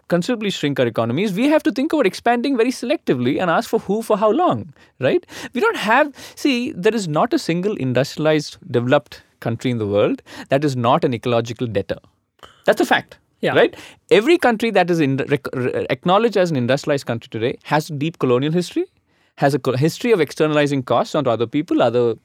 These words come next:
Speaker 1: societies, et cetera, civilizations. That's a fact. So that is what we are trying to emulate on a planet that's full. That must be a joke, <laughs> right?
Speaker 2: So you've gone from this empty planet to a full planet.
Speaker 1: How can we do, you cannot reproduce the industrialization of the West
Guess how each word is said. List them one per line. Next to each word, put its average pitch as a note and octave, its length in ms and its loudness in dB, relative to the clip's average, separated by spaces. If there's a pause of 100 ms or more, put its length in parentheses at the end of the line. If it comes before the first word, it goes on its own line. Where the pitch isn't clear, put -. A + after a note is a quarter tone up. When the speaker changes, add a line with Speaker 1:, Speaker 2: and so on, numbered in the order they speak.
(220)
Speaker 1:
societies, B2+ 500 -2
et A2+ 120 -12
cetera, A2 200 -6
civilizations. A2 720 -6
That's A#3+ 240 0
a C4+ 40 -2
fact. - 340 -6 (420)
So C4+ 140 0
that G#3 200 4
is F4 140 4
what C4 240 4 (160)
we G3+ 140 0
are B3+ 80 4
trying B3 240 -2
to - 100 -2
emulate A3 520 0 (420)
on F#3 100 2
a G#3 60 2
planet G3 320 0
that's F3 200 2
full. G3 220 4 (760)
That C4+ 120 4
must - 260 2
be A#4 180 2
a - 20 4
joke, D#4+ 500 2
<laughs> - 800 0
right? G#3+ 300 4
Speaker 2:
So A#3+ 100 2
you've B3+ 160 2
gone E3+ 200 2
from F3+ 200 0
this F#3 140 0
empty E3 340 2
planet D#3+ 380 0
to E3 100 2
a D#3 60 2
full E3 220 0
planet. E3+ 440 -4
Speaker 1:
How E4 200 2
can G#4+ 240 0
we F#4+ 100 4
do, A#3+ 440 0
you B3 120 0
cannot D4 400 2
reproduce A#3+ 640 -2
the G#3 60 -2
industrialization G3 640 0
of F#3 40 -2
the F3 80 0
West C#3 520 0